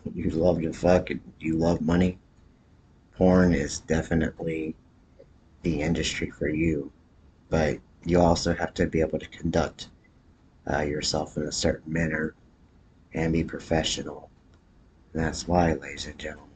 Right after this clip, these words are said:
Cash only works with professionals.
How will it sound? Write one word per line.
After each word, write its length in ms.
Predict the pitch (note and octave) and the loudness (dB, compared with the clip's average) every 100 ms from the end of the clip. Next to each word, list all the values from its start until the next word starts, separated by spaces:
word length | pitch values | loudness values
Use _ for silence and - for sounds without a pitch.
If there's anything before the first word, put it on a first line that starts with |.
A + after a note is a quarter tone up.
| - | -18
Cash 880 | - - D#2+ D2+ - - - - - - _ _ _ _ _ _ _ - | -10 -6 -4 -6 -8 -8 -8 -8 -10 -18 _ _ _ _ _ _ _ 2
only 640 | G2 E2 D#2 C#2+ - - - _ _ - | 4 4 -4 -8 -16 -20 -20 _ _ -20
works 560 | - - - - - - _ _ | -20 -14 -8 -8 -8 -16 _ _
with 500 | - - - - - _ _ - | -4 -4 -6 -20 -20 _ _ -20
professionals. 1120 | - - - - - - - - - - - | -20 -16 -12 -8 -8 -10 -18 -20 -18 -16 -18